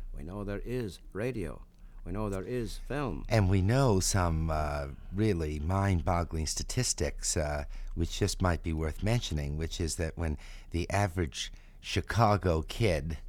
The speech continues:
Speaker 2: and it's New York kid and L A kid
Speaker 1: Mm-hmm.
Speaker 2: too, gets to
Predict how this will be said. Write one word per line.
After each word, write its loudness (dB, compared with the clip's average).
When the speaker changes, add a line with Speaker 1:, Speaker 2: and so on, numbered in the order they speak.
Speaker 2:
and 0
it's -2
New 4
York 2
kid -2
and 0
L 0
A 0
kid 0
Speaker 1:
Mm-hmm. -2
Speaker 2:
too, 0
gets 2
to -2